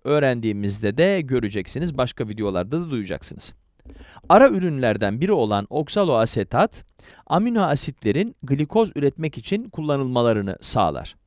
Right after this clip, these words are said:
Çünkü amino asitler parçalandıklarında oksaloasetat, e, asetata dönüştürülüp yollarına bu şekilde devam edebilirler. Daha önce de bahsettiğim öncü moleküllerden bir diğeri olan laktat da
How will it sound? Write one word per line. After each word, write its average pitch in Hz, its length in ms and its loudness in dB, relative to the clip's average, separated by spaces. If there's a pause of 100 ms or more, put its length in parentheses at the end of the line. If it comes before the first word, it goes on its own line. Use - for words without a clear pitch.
(440)
Çünkü 175 280 -4
amino 139 280 0
asitler 104 420 -2
parçalandıklarında 98 1120 -2 (200)
oksaloasetat, 151 1200 0
e, 135 40 2
asetata 123 920 2
dönüştürülüp 110 840 -4 (520)
yollarına 143 640 2
bu 170 80 -4
şekilde 190 560 -2
devam 120 320 4
edebilirler. 92 680 -4 (840)
Daha 165 260 2
önce 113 220 0
de 101 100 0
bahsettiğim 113 640 0 (160)
öncü 131 360 -2
moleküllerden 98 1000 -2
bir 139 240 0
diğeri 135 340 2 (100)
olan 95 320 -2 (120)
laktat 120 580 0
da 190 200 2